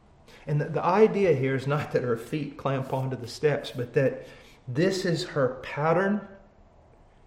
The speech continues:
this is her sure path. This is what she's on. This is what she's about. She's headed in that direction,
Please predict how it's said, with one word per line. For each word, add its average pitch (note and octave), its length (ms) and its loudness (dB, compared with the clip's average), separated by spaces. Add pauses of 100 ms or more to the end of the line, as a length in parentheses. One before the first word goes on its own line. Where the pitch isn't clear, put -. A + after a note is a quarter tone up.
(200)
this D3+ 280 0
is D3 260 0
her C3 300 0
sure F3 680 2
path. E3 500 -2 (280)
This E3 220 0
is C#3+ 200 -4
what C#3+ 360 2
she's E3+ 380 -4
on. E3 320 4
This D3 220 -2
is - 240 -8
what F3+ 260 6
she's D#3+ 300 -4
about. D3 560 2 (180)
She's C3+ 300 -2
headed F#3+ 400 4
in E3 60 2
that D#3+ 180 2
direction, D3 560 2